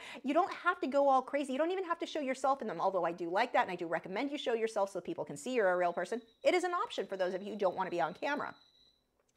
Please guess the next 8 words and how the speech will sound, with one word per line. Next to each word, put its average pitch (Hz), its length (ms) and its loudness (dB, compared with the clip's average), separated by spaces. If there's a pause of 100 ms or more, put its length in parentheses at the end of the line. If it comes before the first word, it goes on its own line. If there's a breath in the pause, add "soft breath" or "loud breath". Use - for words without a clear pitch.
(560 loud breath)
Um, 220 220 2
we 226 80 2
talked 226 240 0
about 175 160 2
lessons, 294 800 2
affiliate 302 460 2
links, 220 260 0
ads. 240 640 0